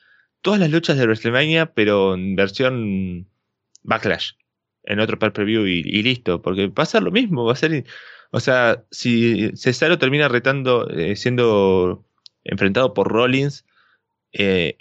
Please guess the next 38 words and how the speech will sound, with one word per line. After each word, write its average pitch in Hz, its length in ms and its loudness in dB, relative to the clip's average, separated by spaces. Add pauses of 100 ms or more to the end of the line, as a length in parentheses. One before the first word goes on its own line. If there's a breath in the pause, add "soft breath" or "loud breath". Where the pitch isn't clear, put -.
(120)
o 87 200 0
Edge 202 300 -2
o 110 120 2
Daniel 143 220 0
Bryan 143 320 0
van 120 120 2
a 117 320 -6
terminar 104 360 0
retando 123 320 2
a 90 140 2
Roman 98 320 2
Reigns 113 380 0
otra 92 200 0
vez, 123 380 0 (920 soft breath)
y 98 920 2
Kevin 127 300 2
Owens 127 240 2
va 117 80 2
a 113 40 2
luchar 113 260 0
con 110 140 -2
Sami, 147 680 -2 (440)
y 107 280 -2
vamos 143 280 0
a 117 60 0
tener 135 260 2
todo 147 280 2
lo, 120 140 2
lo, 87 220 0
lo 92 180 0
mismo. 143 440 2
En, 117 140 -4
en, 104 200 2
en 92 340 -2
Raw 113 240 2
ya 120 140 0
tenemos 110 380 0
a, 85 440 -2